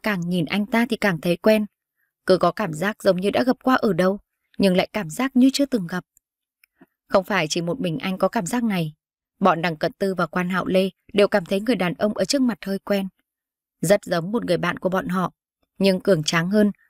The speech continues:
phong cách hoàn toàn khác nhau. "Anh yêu, anh đến lúc nào vậy?" Một cô gái dịu dàng, mặc đầm hồng đi ra từ bên cạnh. Rất tự nhiên,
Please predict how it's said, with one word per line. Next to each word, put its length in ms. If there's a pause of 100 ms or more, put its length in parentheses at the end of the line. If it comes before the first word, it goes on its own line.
phong 160
cách 220
hoàn 240
toàn 320
khác 200
nhau. 260 (960)
"Anh 200
yêu, 140 (200)
anh 140
đến 160
lúc 120
nào 240
vậy?" 240 (720)
Một 140
cô 140
gái 240
dịu 200
dàng, 300 (200)
mặc 240
đầm 220
hồng 300
đi 120
ra 260
từ 120
bên 200
cạnh. 180 (600)
Rất 220
tự 180
nhiên, 220